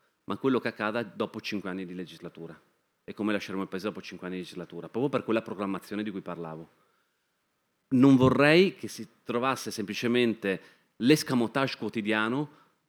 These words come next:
per avere la notizia sul giornale e fare una propaganda continua a prescindere.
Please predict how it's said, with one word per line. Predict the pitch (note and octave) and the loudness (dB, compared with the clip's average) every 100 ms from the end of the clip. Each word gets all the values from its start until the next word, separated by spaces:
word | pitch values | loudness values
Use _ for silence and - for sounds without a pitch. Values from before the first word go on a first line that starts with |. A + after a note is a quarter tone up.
| _ _ | _ _
per | B2 C3+ C#3+ - | 4 4 4 0
avere | A2+ C3+ B2+ | 2 2 4
la | A2 | 2
notizia | A2 C3 A#2+ | 0 -2 -8
sul | B2 A2+ | -8 -6
giornale | G2+ G2 G#2 A2 A#2+ C#3 - | -6 -4 -2 -4 -4 -4 -6
e | G2+ | -12
fare | - A#2+ | -4 -2
una | B2+ | 0
propaganda | A2+ G#2+ - G#2 A#2 A#2 G#2 | -2 -4 -4 0 0 0 -2
continua | A2+ G#2+ A#2 A#2+ | -2 -2 -4 -4
a | |
prescindere. | - G2 - E2+ D#2+ E2 | -6 -8 -8 -10 -8 -10